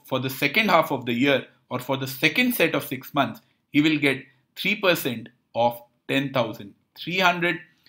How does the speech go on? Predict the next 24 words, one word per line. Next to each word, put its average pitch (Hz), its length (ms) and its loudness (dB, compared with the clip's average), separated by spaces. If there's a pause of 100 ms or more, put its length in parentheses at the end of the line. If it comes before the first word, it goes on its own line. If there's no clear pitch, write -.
(240)
One 151 200 8
percent 175 480 2
is 123 200 -4
one 113 180 -4
zero 113 300 -10
three, 180 440 -4 (140)
so - 220 -12
three 180 180 -4
percent 139 480 -2 (160)
is 120 220 -8 (120)
three 104 240 -14
zero 98 320 -14
nine, 143 440 0 (300)
which 120 240 -8
means 160 360 -2 (320)
the 147 260 -4 (120)
total 226 400 4
amount 160 360 2
of 139 200 -4
interest 127 480 -4
that 107 160 -6
he 104 80 -10
will 104 160 -12
get 143 260 2